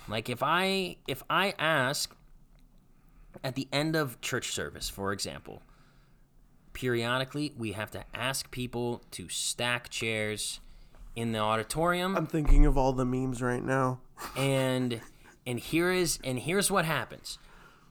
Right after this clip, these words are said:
Speaker 1: As soon as I say that and I say the closing prayer and, and people are dismissed to do that, I can think of five people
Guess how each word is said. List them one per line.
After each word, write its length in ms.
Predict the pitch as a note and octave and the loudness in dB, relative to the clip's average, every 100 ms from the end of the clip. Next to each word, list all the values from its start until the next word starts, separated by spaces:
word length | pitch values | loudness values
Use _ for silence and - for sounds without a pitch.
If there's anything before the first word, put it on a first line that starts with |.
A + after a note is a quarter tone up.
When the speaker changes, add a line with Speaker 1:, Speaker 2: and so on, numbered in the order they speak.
| - - | -20 -10
Speaker 1:
As 140 | B2 | 0
soon 720 | - - - - A#3 B3 A#3+ A3+ - | 4 8 10 8 6 2 2 0 -2
as 220 | C#3 B2 | -2 -2
I 220 | C#3 B2 | 0 -2
say 340 | A2 - F3+ F3 | -2 -2 -2 -2
that 300 | E3+ D#3+ B2+ | -2 -4 -4
and 80 | |
I 140 | A2 G#2 | -4 -4
say 200 | - C#3 | -4 -4
the 100 | C3 | -4
closing 400 | C3 A#2+ A2 G#2 | -4 -4 -4 -6
prayer 440 | - C3 C3 B2+ - - - - - | -4 -2 -2 -4 -10 -20 -20 -20 -12
and, 380 | A2+ G#2+ G2+ - - | -8 -8 -8 -12 -16
and 440 | - G#2 G2+ G2 - | -10 -8 -8 -10 -6
people 500 | C#3+ C#3+ C#3 C3+ B2+ | -6 -2 -2 -2 -2
are 340 | G#2+ G#2+ G2+ - - - - - | -2 -2 -4 -10 -20 -20 -20 -10
dismissed 640 | A2 A#2 - C#3+ D3+ - - | -4 -2 0 4 4 4 0
to 100 | B2 | -4
do 220 | A#2+ B2 | -4 -2
that, 340 | A#2+ A#2 A2+ - - - - - | 0 -2 -4 -10 -20 -20 -8 2
I 180 | C#3+ F3+ | 4 4
can 220 | - D3 | 0 -4
think 300 | - C3+ B2 | -4 -4 -4
of 120 | - | -6
five 800 | - - - - D#3 F3 F3+ - | -8 -8 -6 -4 -2 -2 -2 -4
people 360 | C#3+ G#2 D2 | -6 -6 -10